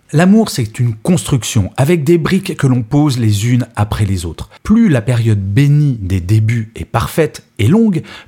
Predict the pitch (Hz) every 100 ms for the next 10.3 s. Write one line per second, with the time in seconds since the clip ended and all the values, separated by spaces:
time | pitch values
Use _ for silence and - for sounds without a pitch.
0 | - 196 214 - 120 127 156 165 - 113
1 | - 110 113 135 87 87 113 113 113 101
2 | 101 113 151 113 151 147 - 175 160 139
3 | 180 156 147 147 113 107 107 - 107 95
4 | 90 80 78 - - - - 120 139 147
5 | - - 127 120 202 151 123 135 170 -
6 | 107 - 156 156 131 113 113 117 - -
7 | 110 110 - 110 101 - - 123 110 95
8 | - - - - - - 120 - 302 269
9 | - - 117 92 - - 113 107 107 107
10 | 98 87 78